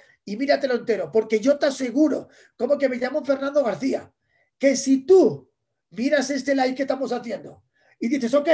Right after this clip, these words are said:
voy a ponerme en marcha", y te pones en marcha, yo sé que en tres meses, seis meses, un año, sea el tiempo que sea, pero yo sé que tú vas a conseguir esos resultados sí o sí, porque aplicando esto se consigue. ¿Y por qué te, te, estoy tan seguro?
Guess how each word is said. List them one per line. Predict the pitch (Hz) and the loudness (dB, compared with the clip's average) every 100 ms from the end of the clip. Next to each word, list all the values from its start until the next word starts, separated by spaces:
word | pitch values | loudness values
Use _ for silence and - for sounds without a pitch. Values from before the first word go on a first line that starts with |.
| 269 - _ _ | 2 -2 _ _
voy | - 277 | 2 4
a | 285 | 4
ponerme | 285 277 269 | 2 0 -2
en | 262 | -4
marcha", | 226 - - _ _ _ | -8 -10 -16 _ _ _
y | 233 | -6
te | 233 | -4
pones | 226 262 247 | -4 -4 -2
en | 262 | -2
marcha, | 277 285 262 - _ _ _ | -2 0 -2 -2 _ _ _
yo | - 226 | -6 -2
sé | 262 | 0
que | 262 277 240 - _ _ _ _ | 4 2 2 -6 _ _ _ _
en | 160 - | -12 2
tres | 277 | 2
meses, | 269 269 254 220 | 2 -4 -4 -4
seis | 254 254 | -2 -4
meses, | 240 254 214 208 - | -6 -8 -8 -10 -6
un | 269 285 | -2 0
año, | 269 262 - _ _ _ _ | -2 -4 -12 _ _ _ _
sea | - 254 | -4 -2
el | 233 | -2
tiempo | 285 262 | -4 -4
que | 226 | -4
sea, | 233 277 - _ _ _ | -4 -6 -6 _ _ _
pero | 220 214 | -2 2
yo | 247 | 2
sé | 247 285 | 2 -2
que | 277 | -4
tú | - 392 | 2 4
vas | 349 262 | 6 4
a | 302 | 0
conseguir | 285 277 277 | -4 -6 -2
esos | 277 262 | -2 -2
resultados | 269 226 208 - 285 - | -4 -4 -6 -4 -4 -4
sí | - | -8
o | - | -8
sí, | - - _ _ _ _ _ _ | -12 -16 _ _ _ _ _ _
porque | - 247 247 | -2 0 0
aplicando | 233 233 277 320 302 | -2 -4 -4 2 2
esto | 285 - - | 2 -4 -10
se | - 233 | -10 -8
consigue. | 233 320 330 - - _ _ _ - | -6 -6 -8 -10 -20 _ _ _ -6
¿Y | |
por | 294 311 | -2 -2
qué | |
te, | 339 330 | -2 -4
te, | 359 349 - | -6 -8 -6
estoy | 254 262 339 | -4 -2 -2
tan | 339 | -4
seguro? | 269 330 359 302 - | -2 4 4 4 -4